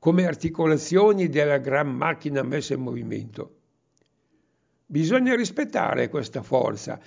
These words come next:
e piegarvisi. Bisogna avere una certa riconoscenza per questo agente che smaschera la nostra gravità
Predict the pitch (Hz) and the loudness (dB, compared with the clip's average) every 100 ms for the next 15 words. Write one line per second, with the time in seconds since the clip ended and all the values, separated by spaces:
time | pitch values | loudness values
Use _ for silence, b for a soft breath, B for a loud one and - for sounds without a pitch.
0 | b b - 185 185 156 160 170 175 151 | b b 2 4 4 2 4 2 2 0
1 | 120 107 - - - _ _ _ _ _ | -4 -8 -8 -12 -14 _ _ _ _ _
2 | _ _ _ _ 143 143 160 156 143 147 | _ _ _ _ 2 4 4 4 4 6
3 | 143 135 135 135 143 127 131 127 135 127 | 4 4 2 2 2 2 -2 -2 -2 -4
4 | 123 170 196 226 277 262 b b b - | -4 -2 0 0 -2 -4 b b b -2
5 | 139 160 156 156 135 131 156 175 180 160 | 0 2 0 2 0 2 2 0 -2 -4
6 | - 135 120 123 127 143 151 - 143 131 | 0 -2 -2 -6 -2 -2 -2 -2 0 0
7 | 135 b b b b 123 123 127 147 - | -2 b b b b -2 2 4 2 2
8 | 131 120 120 113 110 131 - | -2 -2 -2 -2 -2 -2 -4